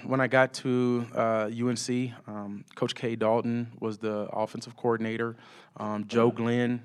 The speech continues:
Speaker 1: was our, um, um, was our head coach, and, and K was a very, um, unique coach, to say the least, um, and getting to understand, you know, uh,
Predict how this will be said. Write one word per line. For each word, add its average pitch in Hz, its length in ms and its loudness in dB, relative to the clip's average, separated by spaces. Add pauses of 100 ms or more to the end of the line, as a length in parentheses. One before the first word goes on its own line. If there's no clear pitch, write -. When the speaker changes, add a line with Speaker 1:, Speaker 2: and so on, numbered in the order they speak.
(120)
Speaker 1:
was 107 380 -6
our, 104 420 -2
um, 101 380 -6 (220)
um, 101 360 -14
was 107 140 -4
our 104 80 -2
head 113 260 -6
coach, 113 440 -6 (420)
and, 101 320 -6
and 98 260 -8
K 131 160 2
was 143 200 4
a 110 40 -2
very, 113 600 4 (480)
um, 98 480 -2 (100)
unique 123 360 6
coach, 104 460 -8
to 110 100 -12
say 110 200 0
the 107 120 -4
least, 110 460 -6
um, 101 320 -4
and 107 120 -4
getting 110 180 -4
to - 140 -12
understand, 110 640 -4 (380)
you 107 140 -2
know, 101 320 -2
uh, 98 380 -4